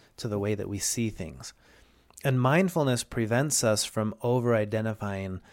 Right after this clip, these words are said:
with our thoughts and with our emotions. This is understanding that, uh, I'm not angry, I'm experiencing anger. You know, I'm not a failure, I've just failed at something, at this or at that. Uh,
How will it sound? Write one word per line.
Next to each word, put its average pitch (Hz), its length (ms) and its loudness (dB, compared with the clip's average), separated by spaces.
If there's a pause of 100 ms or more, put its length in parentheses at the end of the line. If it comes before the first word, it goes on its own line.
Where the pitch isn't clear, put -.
(180)
with 107 140 -4
our 95 120 -4
thoughts - 460 -4
and 90 120 -8
with 95 100 -4
our 92 120 -2
emotions. 95 640 -6 (480)
This - 200 -4
is 98 140 -6
understanding 98 680 -4
that, 87 240 -8 (400)
uh, 90 300 -10 (180)
I'm 107 280 -4
not 131 300 0 (140)
angry, 110 680 0
I'm 113 120 -4
experiencing 117 880 -4 (140)
anger. 78 400 -12 (260)
You - 60 -8
know, 95 80 -8
I'm 95 140 -8
not 117 280 -4
a 120 80 -4
failure, 107 760 -2 (260)
I've 98 100 -8
just 104 280 -6
failed 117 260 0
at - 120 -4
something, - 560 -4 (140)
at - 140 -18
this - 340 -4
or 95 100 -8
at 92 160 -10
that. 117 300 -4 (760)
Uh, 156 80 -14